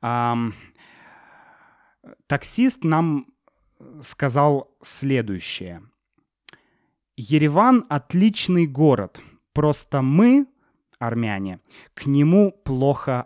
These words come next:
относимся". Ереван — отличный город, просто мы к нему плохо относимся. И что он имел в виду? О чём говорил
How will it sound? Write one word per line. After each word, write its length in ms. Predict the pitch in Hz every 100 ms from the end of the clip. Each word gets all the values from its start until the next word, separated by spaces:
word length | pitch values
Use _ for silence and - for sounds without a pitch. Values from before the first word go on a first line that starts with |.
| -
относимся". 1000 | 120 - 120 113 101 - 90 - 90 85 - _ _ _ _ _ - _
Ереван — 440 | 101 123 131 135 117
отличный 380 | - 113 -
город, 360 | 143 240 226 -
просто 300 | 156 165 -
мы 160 | 131 151
к 100 | -
нему 240 | 120 123
плохо 400 | - 113 110 110
относимся. 960 | 98 110 - 107 95 - 95 - - - _ _ _ _ - - - - -
И 340 | 170 165 160 147 - -
что 320 | 240 - 233
он 280 | 208 185 185
имел 340 | 156 151 151
в 40 | 135
виду? 440 | 123 127 127 95 - - -
О 120 | 123
чём 420 | - 175 185 175 _ -
говорил 560 | 113 135 123 127 131